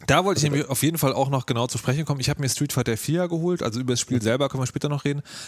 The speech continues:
Speaker 1: Aber, äh, ich spiele dann sozusagen, wenn ich schon mal Beat'em Up spiele, dann gerne auch auf dem Digitalsteuerkreuz, weil Kombos hoch, unten, links, oben, rechts, oben, rechts, links, unten.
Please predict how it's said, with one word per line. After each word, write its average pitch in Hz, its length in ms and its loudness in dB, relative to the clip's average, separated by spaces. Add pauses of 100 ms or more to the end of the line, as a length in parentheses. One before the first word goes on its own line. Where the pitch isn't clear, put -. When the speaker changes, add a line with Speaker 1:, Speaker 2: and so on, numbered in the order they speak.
(200)
Speaker 1:
Aber, 123 420 2
äh, - 240 -4 (120)
ich - 120 0
spiele 165 320 0
dann 147 160 0
sozusagen, 127 420 0
wenn 131 120 2
ich 175 100 0
schon 151 140 0
mal 131 100 2
Beat'em 120 300 -4
Up 113 160 0
spiele, 120 380 0
dann 107 180 0
gerne 113 280 2
auch 117 120 -2
auf 120 140 -4
dem 117 120 0
Digitalsteuerkreuz, 127 920 -2
weil 107 140 2
Kombos 147 420 -2
hoch, 123 160 -2
unten, 123 240 -4
links, 113 240 -2
oben, 107 160 -4
rechts, 107 260 -4
oben, 107 160 -4
rechts, 104 280 -6
links, 107 200 -4
unten. 147 320 -6